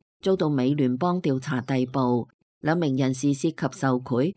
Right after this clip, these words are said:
腐敗同虛假陳述罪，受賄總金額為大約十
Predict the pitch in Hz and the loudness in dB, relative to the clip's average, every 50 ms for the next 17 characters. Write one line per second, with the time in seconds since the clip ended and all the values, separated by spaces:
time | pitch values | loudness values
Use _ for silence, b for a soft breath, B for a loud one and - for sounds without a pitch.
0 | _ _ _ - - 160 147 139 135 - 151 139 139 135 131 131 156 135 123 123 | _ _ _ -6 -2 0 2 2 2 0 0 0 0 0 0 0 -2 -2 -2 -2
1 | 135 185 202 202 196 - - 113 123 175 175 - 147 131 123 - 135 131 127 - | -2 0 0 0 0 -2 -4 -4 -4 -4 -4 -4 -4 -4 -2 0 -2 -2 -2 -2
2 | - 131 127 120 117 120 - - _ _ _ _ _ - - - 151 147 143 160 | -2 0 0 2 0 -2 -2 -6 _ _ _ _ _ -8 -2 0 0 2 2 2
3 | 151 196 - 147 123 151 180 196 196 196 196 175 139 127 156 175 - - 131 131 | 2 2 2 0 -2 -2 -2 -2 -2 0 0 0 0 0 0 -2 -2 0 0 0
4 | 123 123 147 143 135 131 127 147 143 135 - - 143 | 0 0 -2 -2 0 0 0 0 0 0 0 -2 -4